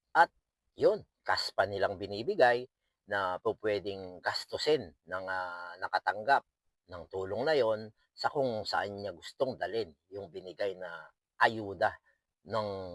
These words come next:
sino mang politiko o kung sino mang nagbigay sa kanya. Pupwede niyang gamitin ng tama para sa pamilya niya,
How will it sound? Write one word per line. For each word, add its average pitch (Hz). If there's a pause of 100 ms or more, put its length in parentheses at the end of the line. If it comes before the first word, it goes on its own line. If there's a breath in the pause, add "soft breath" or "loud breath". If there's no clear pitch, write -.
(300)
sino 143
mang 113
politiko 104
o 85
kung 95
sino 135
mang 110
nagbigay 98
sa -
kanya. 80 (540 soft breath)
Pupwede 104
niyang 92
gamitin 95
ng 98
tama 190
para 85
sa -
pamilya 92
niya, 120